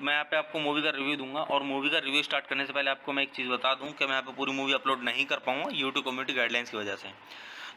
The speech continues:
तो गाइस, चलिए start करते हैं मूवी का रिव्यू और मैं आपको बताता हूँ इस movie के बारे में कि इसको किसने produce किया है, किसने direct किया है और इस movie की स्टोरी के बारे में। तो guys, चलिए शुरू करते हैं। तो गाइस, इस मूवी को direct किया है विनोद कापरी ने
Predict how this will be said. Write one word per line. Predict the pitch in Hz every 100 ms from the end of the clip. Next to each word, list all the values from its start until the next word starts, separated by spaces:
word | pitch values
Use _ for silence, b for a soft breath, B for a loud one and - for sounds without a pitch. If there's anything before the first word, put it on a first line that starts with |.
| -
तो |
गाइस, | 165 175
चलिए | - 165 175
start | - 156 156
करते | 151 160
हैं |
मूवी | 151 139
का | 156
रिव्यू | 131 123 147
और | 139 127
मैं | 139
आपको | 139 135
बताता | 127 131 147
हूँ |
इस | 143
movie | 135 127
के | 139
बारे | 127 117
में | 127 135
कि | 143
इसको | - 143
किसने | 139 143
produce | 127 127 135 135 -
किया | 127
है, | 131
किसने | - 135
direct | 123 120 127 -
किया | 127
है | 139 - -
और | 123
इस | 123
movie | 131 120
की | 127
स्टोरी | 123 123 120
के | 120
बारे | 110 104
में। | 101 104 B B B B -
तो | 135
guys, | 147
चलिए | - 147
शुरू | 151 143 139
करते | 135 -
हैं। | 135 139 - - - - B B B -
तो | 143
गाइस, | 170 170
इस | 156 156
मूवी | 160
को | 156 165
direct | 143 147 -
किया | 160 151
है | 160 160 151 - -
विनोद | 127 139 143
कापरी | 131 120 143 139
ने | 135